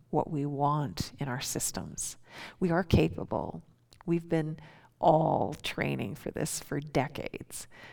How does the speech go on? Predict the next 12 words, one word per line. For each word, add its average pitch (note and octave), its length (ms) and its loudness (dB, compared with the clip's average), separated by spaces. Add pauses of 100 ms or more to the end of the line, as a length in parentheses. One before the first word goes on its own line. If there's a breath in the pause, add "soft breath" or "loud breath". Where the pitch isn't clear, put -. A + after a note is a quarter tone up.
(140 loud breath)
We E3+ 240 2
all E3 300 6
know D3 640 0 (200)
that, C#3+ 360 2 (720 loud breath)
you E3 100 -6
know, D3 120 -2
where D3 220 2
our D#3 100 4
mind D3+ 320 2
is D#3+ 160 0
focused - 560 -2 (180)
creates, C#3 760 0